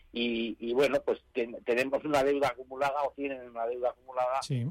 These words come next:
Speaker 1: de quince mil doscientos millones de euros.
Speaker 2: Bueno.
Speaker 1: Son menos, pero son menos porque hay motivos para que sean menos, ¿no?
Speaker 2: Ah.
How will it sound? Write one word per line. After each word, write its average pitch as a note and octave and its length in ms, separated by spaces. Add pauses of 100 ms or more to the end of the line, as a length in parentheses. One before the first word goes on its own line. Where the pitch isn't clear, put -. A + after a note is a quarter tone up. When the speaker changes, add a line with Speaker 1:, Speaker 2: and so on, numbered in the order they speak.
(100)
Speaker 1:
de B2 160
quince A2+ 280
mil A#2 200
doscientos A#2 460
millones G2+ 460 (220)
de F2 160
euros. D#2 180 (560)
Speaker 2:
Bueno. A2+ 380 (440)
Speaker 1:
Son C3+ 720
menos, E3+ 380 (120)
pero C#3 380
son G3 160
menos G#3+ 280 (100)
porque D#3 360
hay E3+ 180
motivos D#3+ 500
para C#3+ 160
que A#2 160
sean A2+ 260
menos, G#2 320
¿no? C3 60
Speaker 2:
Ah. D#3 300